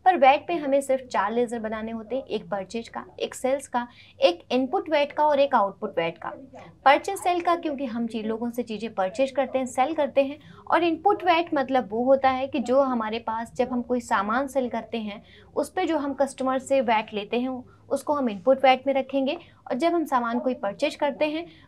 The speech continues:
तो उस पे जो हम अपने, अ, सेलर को जो हम वैट देते हैं उसे हम आउटपुट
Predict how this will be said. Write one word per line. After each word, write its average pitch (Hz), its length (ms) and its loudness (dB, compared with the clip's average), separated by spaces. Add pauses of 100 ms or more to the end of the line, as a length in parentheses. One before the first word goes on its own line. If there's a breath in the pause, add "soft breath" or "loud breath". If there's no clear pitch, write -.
तो 320 60 0
उस 269 200 0
पे 359 180 -2
जो 302 140 0
हम 269 220 2
अपने, 247 400 0 (240 loud breath)
अ, 214 280 0
सेलर 311 320 0
को 320 120 -2
जो 262 140 0
हम 240 140 -4
वैट 196 300 2
देते 208 240 -8
हैं 220 160 -8
उसे 220 320 -8
हम 269 320 -8
आउटपुट 240 500 -4